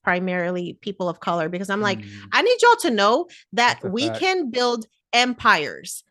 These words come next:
Speaker 1: We
Speaker 2: Facts.
Speaker 1: are building empires, and you also have permission to do that too."
Speaker 2: Mm, love that. And who is one person you would love to have on your podcast? I,
Speaker 1: Oh
Speaker 2: I need
Speaker 1: my
Speaker 2: you to th-,
Speaker 1: God.
Speaker 2: I need you to throw out a big name so I can hold you accountable. And when you do have that person on,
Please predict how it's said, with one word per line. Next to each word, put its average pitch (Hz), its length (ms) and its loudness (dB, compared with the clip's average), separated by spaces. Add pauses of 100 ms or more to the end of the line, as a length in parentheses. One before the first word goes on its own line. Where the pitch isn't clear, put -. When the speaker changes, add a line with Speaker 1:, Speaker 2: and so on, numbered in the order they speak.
(100)
Speaker 1:
We 262 160 0
Speaker 2:
Facts. 123 120 -2
Speaker 1:
are 285 220 6
building 214 340 2
empires, 180 800 0 (280)
and 196 300 2
you 202 360 -4
also 214 300 0
have 202 180 -2
permission 175 460 -6
to 185 100 -6
do 170 160 -6
that 156 220 -4
too." - 220 -14 (560)
Speaker 2:
Mm, 117 280 -6 (400)
love 120 240 -6
that. 101 260 -10
And 120 80 -8
who 233 180 -6
is 190 220 -4 (340)
one 131 320 -4
person 143 440 -6
you 131 160 -4
would 113 220 -8
love 117 480 -2 (100)
to 123 80 -14
have 113 400 -6
on 110 180 -12
your 104 140 -12
podcast? 104 600 -10 (100)
I, 117 100 -12
Speaker 1:
Oh 233 80 -2
Speaker 2:
I 254 40 4
need 269 60 4
Speaker 1:
my 240 140 4
Speaker 2:
you 233 60 2
to 165 60 2
th-, 226 120 0
Speaker 1:
God. 226 360 2
Speaker 2:
I 151 80 0
need 196 180 0
you 208 80 4
to 190 60 -2
throw 196 220 4
out 185 60 6
a 165 60 4
big 143 320 0
name 147 340 -2
so 147 140 -6
I 135 60 -2
can 131 140 -6
hold 135 280 -2
you 135 140 -4
accountable. 143 560 -4
And 123 80 -4
when 123 100 -4
you 123 120 -4
do 127 140 -6
have 131 240 -2
that 120 140 -6
person 123 320 -6
on, 117 300 -4